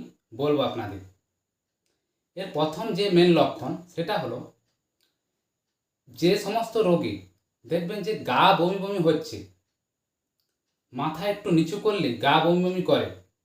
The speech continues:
সেক্ষেত্রে এই ইপিকাক মেডিসিনটি খুব ভালো কাজ করে।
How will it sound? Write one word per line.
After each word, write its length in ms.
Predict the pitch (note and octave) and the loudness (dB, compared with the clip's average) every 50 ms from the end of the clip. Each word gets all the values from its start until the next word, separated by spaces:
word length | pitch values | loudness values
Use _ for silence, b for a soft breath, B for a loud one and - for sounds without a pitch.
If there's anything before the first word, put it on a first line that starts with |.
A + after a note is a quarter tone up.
| _ _ _ _ _ _ - | _ _ _ _ _ _ -10
সেক্ষেত্রে 440 | F#3+ F#3+ - A3 A3 - D3 D3 D3 E3+ - - - _ _ _ _ | -10 -8 -6 -6 -6 -4 -2 -2 -2 -4 -4 -8 -14 _ _ _ _
এই 160 | C3+ C3+ C#3 C#3 - - | -10 -8 -8 -8 -8 -8
ইপিকাক 520 | E3 F3 F3 - A3 G#3+ - G#3+ G#3+ A3 - D#3 D3 C#3 | -8 -8 -6 -6 -8 -6 -4 -2 -2 -2 -2 -2 -2 0
মেডিসিনটি 640 | C#3+ D3+ D#3 F3 F3 - F#3 F#3 E3+ - - B2 A#2+ - - - _ _ _ | 0 0 0 0 -2 -2 -4 -2 -2 -2 -4 -6 -8 -8 -10 -14 _ _ _
খুব 160 | - F3 F3 - | -12 -10 -10 -8
ভালো 240 | - B2+ B2+ C3 D3+ D3+ | -4 -2 -2 -2 -2 0
কাজ 220 | C#3 C#3 C#3 C3 - - | 0 0 0 0 -2 -2
করে। 240 | - B2 A2+ G#2 | -4 -4 -4 -4